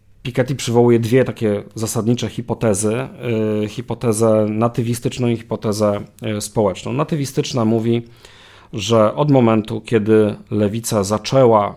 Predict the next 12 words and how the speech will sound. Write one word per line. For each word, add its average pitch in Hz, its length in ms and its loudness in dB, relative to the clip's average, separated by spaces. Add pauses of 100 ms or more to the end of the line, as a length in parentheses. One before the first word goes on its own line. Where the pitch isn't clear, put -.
zwracać 104 600 -6
uwagę 104 460 -2
na 101 140 -2
prawa 107 300 0
rozmaitych 98 480 -2
mniejszości, 107 800 -4
zaczęła, 104 540 -6 (220)
e, 101 520 0
bronić 107 500 2
praw, 107 500 -4 (160)
e, 101 260 -6
imigrantów, 113 840 0